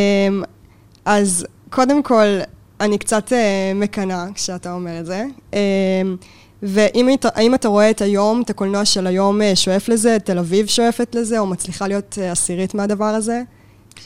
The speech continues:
שהתשוקה הזאת לקולנוע, שזה עדיין ממשיך, אה,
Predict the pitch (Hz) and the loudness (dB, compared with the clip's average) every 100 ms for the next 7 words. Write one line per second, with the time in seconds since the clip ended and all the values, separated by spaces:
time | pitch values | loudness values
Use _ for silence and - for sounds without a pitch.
0 | - - 202 - 208 - 220 226 233 214 | -12 -4 -4 -4 -6 0 2 4 2 0
1 | 202 196 185 196 208 214 190 180 180 185 | 0 0 0 0 0 0 -2 -4 -4 -2
2 | 190 175 - 175 - 202 175 165 165 | -4 -4 -4 -6 -4 -4 -4 -4 -8